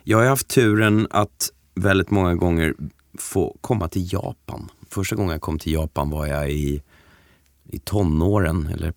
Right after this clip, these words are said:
precis där jag skulle bli tjugo som artist. Turnerade runt i Japan och det roliga var att <clears throat> alla människor som, som jag träffade på gatan, kanske inte i Tokyo, men när vi kom till Fukuoka,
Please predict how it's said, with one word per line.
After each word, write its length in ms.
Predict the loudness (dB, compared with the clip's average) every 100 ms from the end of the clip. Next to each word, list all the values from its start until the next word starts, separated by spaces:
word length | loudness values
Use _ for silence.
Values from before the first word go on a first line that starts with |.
| -4
precis 520 | -2 0 0 0 -2
där 220 | -4 -4
jag 140 | -6
skulle 180 | -6 -4
bli 80 | -2
tjugo 400 | 0 0 0 -2
som 180 | 0 0
artist. 580 | 0 -2 -2 -2 -4 -12 _ _ -20 -20 -20 -16
Turnerade 520 | 0 2 4 4 4 4
runt 320 | 4 2 2
i 80 | 0
Japan 460 | 0 -2 0 2
och 220 | 2 2 -2 _ _ _ -20 _ _ _ _ _ -20 -18
det 260 | -12 0 4
roliga 300 | 6 6 6
var 220 | 6 4
att 300 | 2 -4 -8 _ _ _ _ -6
<clears throat> 1080 | -2 -2 -4 _ _ _ -16 _ _ _ 4
alla 220 | 6 6
människor 600 | 4 4 2 4 4 4
som, 420 | 2 2 2 0
som 180 | 0 0
jag 100 | 0
träffade 480 | 0 -2 0 0 2
på 100 | 2
gatan, 420 | 4 4 4 0
kanske 340 | 2 2 2
inte 140 | 2 0
i 40 | -2
Tokyo, 540 | 0 2 2 0 0
men 120 | 2
när 80 | 2
vi 100 | 0
kom 220 | 0 0
till 160 | 0 -4
Fukuoka, 1040 | -2 -4 0 2 4 2 0 2 4 2